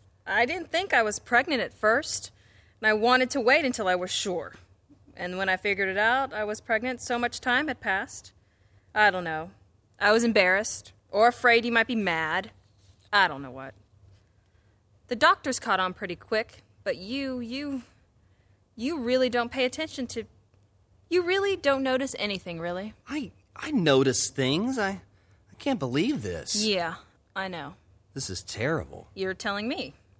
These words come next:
Speaker 2: Isn't it dangerous? Are, are you okay? What, what do the doctors think?
Speaker 1: Well, they're worried, of course, but all my vitals are okay, and the baby looks healthy. Big, but healthy. A strong heart. So they say,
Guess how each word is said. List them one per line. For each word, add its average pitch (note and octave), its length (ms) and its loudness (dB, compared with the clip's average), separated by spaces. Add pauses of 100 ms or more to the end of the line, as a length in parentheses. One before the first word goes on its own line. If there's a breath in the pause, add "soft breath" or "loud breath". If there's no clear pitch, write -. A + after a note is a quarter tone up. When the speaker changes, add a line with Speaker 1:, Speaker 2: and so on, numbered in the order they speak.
(140)
Speaker 2:
Isn't A#2+ 200 -2
it G#2+ 160 -2
dangerous? A#2 760 -2
Are, F2+ 200 -8 (100)
are G2+ 60 -10
you G#2 160 -2
okay? A#2 680 -2 (360 soft breath)
What, A#2+ 180 -6 (580)
what A#2+ 140 -6
do C3 60 -4
the B2 80 -2
doctors A2 580 -2
think? - 420 -16
Speaker 1:
Well, E4 440 6 (360 loud breath)
they're C#4+ 220 6
worried, C4+ 300 8
of D#4 100 -10
course, G#3+ 420 0
but F3 320 -2
all G#3 120 -6
my C4+ 100 2
vitals G#3+ 400 2
are G#3 140 0
okay, G#3 500 -6 (260)
and G#3+ 140 -4
the G#3 60 -2
baby G3+ 280 2
looks G#3 360 -4
healthy. G#3+ 420 -6 (680)
Big, A3 440 2 (420)
but A3+ 360 0 (120)
healthy. G3 420 -4 (280)
A G3 40 -10
strong A3 340 2
heart. - 360 -8 (720)
So G3 200 0
they G#3 100 0
say, G#3 440 -2